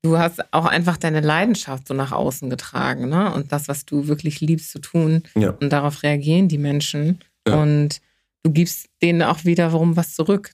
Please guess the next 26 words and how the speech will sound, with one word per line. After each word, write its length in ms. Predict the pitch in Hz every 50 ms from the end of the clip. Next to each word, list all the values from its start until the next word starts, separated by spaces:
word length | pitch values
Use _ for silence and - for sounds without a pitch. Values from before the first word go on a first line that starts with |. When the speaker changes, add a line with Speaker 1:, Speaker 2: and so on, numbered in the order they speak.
| _ _
Speaker 1:
dann 360 | 139 139 139 135 135 139 131
basierend 300 | 135 139 131 139 139 135
auf 60 | 135 131
dieser 320 | - 139 135 135 131 131
Reaktion, 600 | 135 131 135 135 131 - - - - 131 123 127
diese 160 | 127 131 131 131
positive 600 | - - 147 160 160 147 143 - - 127 135 147
Reaktion 640 | 135 131 135 139 135 - - - - - 123 131 131 -
auch, 320 | - 139 143 151 - _
ne? 120 | 160 170
Speaker 2:
Genau, 300 | - 107 95 92 87 82 -
und 120 | 92 95
ich 140 | 92 92 -
finde, 560 | - - 107 113 113 113 107 104 - - - - _ _ _ -
mehr 600 | - 98 92 92 92 92 92 92 95 98 101 113
Menschen 420 | 120 113 104 98 98 - - 95 92
sollen 240 | - 95 87 87 82
das 160 | 80 - -
machen. 340 | 80 80 82 85 80 82 - _ _ _ _ _ _ _
Speaker 1:
Ja. 340 | 165 165 175 180 170 160 160
Speaker 2:
Weil 100 | 156 87
ich 120 | 87 -
glaube, 320 | - - 98 104 104 101 95
wenn, 260 | 101 95 92 90 -
wenn 300 | 95 92 92 90 87 -
Leute 560 | 90 90 90 95 107 117 113 123 123 120 117